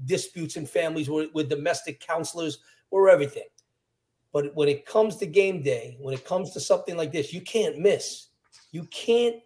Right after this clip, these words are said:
give them one leg up because if you do, they're gonna take advantage of it. So we work very close with, there are fifty-six school districts in Nassau County,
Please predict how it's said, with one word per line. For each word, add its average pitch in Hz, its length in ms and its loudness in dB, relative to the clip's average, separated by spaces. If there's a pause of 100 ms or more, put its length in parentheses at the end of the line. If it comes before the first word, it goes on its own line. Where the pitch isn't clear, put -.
(440)
give 165 320 8
them 135 300 -2
one 196 240 2
leg 190 300 4
up 185 280 -2
because 143 260 -4
if 131 140 -6
you 139 120 -2
do, 160 500 -2 (280)
they're 135 120 0
gonna 143 300 -4
take 143 220 -4
advantage 135 480 -4
of 107 180 -10
it. - 80 -14 (160)
So 139 400 -4 (500)
we 156 200 -2
work 185 280 4
very 165 380 0
close 165 400 -4
with, 147 120 -6
there 147 120 2
are 117 60 -2
fifty-six - 640 -8
school 196 260 -6
districts 147 380 -10
in 147 80 -4
Nassau 143 300 -6
County, 135 320 -8